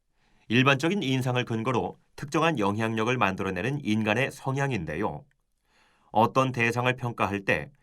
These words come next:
어느 한 특징이 다른 특징까지도 영향을 미치는 현상입니다. 우리는 사람을 평가할 때 외모에서 좋은 인상을 받았을 경우 그 사람의 지능이나 성격 등도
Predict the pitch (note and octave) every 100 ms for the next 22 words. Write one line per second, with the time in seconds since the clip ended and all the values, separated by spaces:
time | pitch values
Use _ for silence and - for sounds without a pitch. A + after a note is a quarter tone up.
0 | _ - A2+ D3+ D3 E3 E3 - G3+ B2+
1 | D2+ - _ - A2 E3+ - - D#3+ C#3+
2 | C3 F3+ F#3 G2+ G2+ G#2+ G#2 G2+ - A2
3 | G2+ G#2 G#2+ A2 B2+ E2+ C2 _ _ _
4 | _ _ _ _ _ _ _ _ - D3
5 | E3+ D#3+ F#2+ - A#2+ C#3 D3+ D#3 D3 C3+
6 | B2+ A2+ - F#2 D2 - _ _ - F#2+
7 | C#3+ D3+ D#3+ D#3 G2+ E2+ A#2+ D3+ F3 D3
8 | D3 C3+ D3 G2 F#2+ F#2+ F2+ G#2 F#2 C#2+
9 | - _ _ _ - A2 A2 G#2+ G#2+ -
10 | A#2 C#3 D3 F2+ - D3 D3 D#3+ D#3 C#3
11 | A#2+ D2